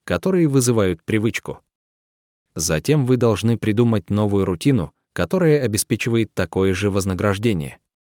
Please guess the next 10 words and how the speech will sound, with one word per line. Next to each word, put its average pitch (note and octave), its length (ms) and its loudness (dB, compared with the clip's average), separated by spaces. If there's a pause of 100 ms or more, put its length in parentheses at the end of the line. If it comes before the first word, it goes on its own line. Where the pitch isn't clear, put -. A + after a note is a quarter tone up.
(680)
Этот E2+ 340 -2
новый C#3+ 280 2
распорядок A2 680 -2
должен G#2+ 440 0
быть G#2 140 -2
чем-то C3+ 380 0
более F#2+ 340 2
легким G2+ 440 -2
для F#2+ 120 -2
выполнения F2 720 -4